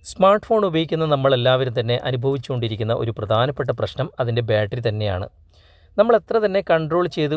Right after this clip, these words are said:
ഉപയോഗിക്കാൻ ശ്രമിച്ചു കഴിഞ്ഞാലും ബാറ്ററിയുടെ ചാർജ് പെട്ടെന്ന് തന്നെ തീർന്നു പോകുന്നു എന്നത് ഒരു തലവേദന തന്നെയാണ്. അതിനായിട്ട് നമ്മൾ സാധാരണ ചെയ്ത് വെക്കാറ് നമ്മുടെ മൊബൈലിൻ്റെ ബ്രൈറ്റ്നസ് നമ്മൾ ഒരു പരിധി വരെ ഇങ്ങനെ കുറച്ചിടും. അതുപോലെ തന്നെ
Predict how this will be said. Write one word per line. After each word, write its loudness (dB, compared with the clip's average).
ഉപയോഗിക്കാൻ 0
ശ്രമിച്ചു -4
കഴിഞ്ഞാലും 0
ബാറ്ററിയുടെ 2
ചാർജ് 0
പെട്ടെന്ന് -4
തന്നെ 0
തീർന്നു -2
പോകുന്നു 0
എന്നത് 0
ഒരു 4
തലവേദന 2
തന്നെയാണ്. -2
അതിനായിട്ട് 2
നമ്മൾ 0
സാധാരണ 2
ചെയ്ത് -2
വെക്കാറ് 0
നമ്മുടെ 4
മൊബൈലിൻ്റെ 2
ബ്രൈറ്റ്നസ് -2
നമ്മൾ -2
ഒരു -4
പരിധി -2
വരെ 0
ഇങ്ങനെ -4
കുറച്ചിടും. -4
അതുപോലെ 4
തന്നെ 0